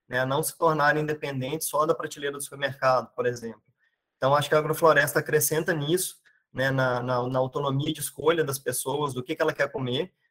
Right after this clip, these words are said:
principalmente num mundo doente que a gente vive hoje, com tantas pessoas com doenças relacionadas, é, à má alimentação, né, a, a, a redução do número de espécies das quais a gente se alimenta e do sedentarismo.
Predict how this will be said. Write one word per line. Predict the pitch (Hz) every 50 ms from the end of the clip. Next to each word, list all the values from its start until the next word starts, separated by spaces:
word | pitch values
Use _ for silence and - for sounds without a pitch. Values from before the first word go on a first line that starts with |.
| _
principalmente | _ 160 180 180 - 190 190 180 165 170 180 - 190
num | 185 190
mundo | 190 190 185 180 185 196 190 196 202 202 196
doente | 190 160 175 185 175 165 170 185 180 -
que | - 147
a | 135
gente | 147 147 139 - 139
vive | 131 143 147 143 135 139
hoje, | 139 135 147 156 151 -
com | - 151
tantas | 131 - - 156 180 185 185 -
pessoas | - - 160 151 - - 147 143 143 151 147 - - - - - _ _ _ _ _ _
com | - 139 139 135 131 127 120 117 113 120 123 127
doenças | 135 139 139 139 143 139 - 135 -
relacionadas, | 147 139 135 135 - 139 135 131 131 131 131 135 131 131 127 - - - - _ _ _ _ _ -
é, | 123 123 123 123
à | 127 127
má | 131 135
alimentação, | 139 139 139 139 139 135 139 135 131 - - - 135 147 180 190 196 190 - _ _ _
né, | - 127 143 147 139
a, | 123 120 120 117 120 113 113 110 107 104 104 120 127 - _ _ _ _ _ _ _
a, | 117 - - - - 117 110 - 113
a | 123
redução | 123 143 143 147 156 151 - - 156 175 190
do | 180 160
número | 156 156 156 156 135
de | 135
espécies | 127 - - - 135 139 139 139 - - -
das | 131 131 127 127
quais | - - 127 127 123
a | 127
gente | 127 127
se | - -
alimenta | 135 139 147 143 135 135 156 180 185
e | 190
do | 185 160
sedentarismo. | - 175 170 165 165 165 160 165 165 160 139 127 120 - - _